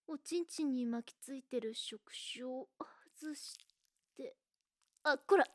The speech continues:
吸い付かないの。もう、十分ゴシゴシしたでしょ？おちんちんと仲良しなのはいいけど、もうそろそろ話してあげようね。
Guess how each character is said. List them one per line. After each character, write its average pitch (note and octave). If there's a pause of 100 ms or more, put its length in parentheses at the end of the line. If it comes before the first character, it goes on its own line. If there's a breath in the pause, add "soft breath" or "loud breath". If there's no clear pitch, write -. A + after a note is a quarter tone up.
(220)
吸 -
い G4+
付 -
か A#4
な G4+
い E4+
の。 C#4+ (1300 loud breath)
も C4+
う、 A#3+ (800 loud breath)
十 F#3
分 A3
ゴ B3
シ D4
ゴ B3
シ G#3
し -
た E4+
で E4+
し -
ょ？ E4 (1040)
お F4+
ち F4+
ん F#4+
ち F#4+
ん E4
と D#4
仲 C#4+
良 D#4
し D4+
な C4+
の B3
は A3+
い A#3+
い B3+
け A#3+
ど、 - (720 soft breath)
も F#3
う F#3+
そ G3+
ろ G3
そ E3
ろ D#3
話 G3+
し -
て B3
あ G#3
げ B3+
よ C#4
う -
ね。 D#4+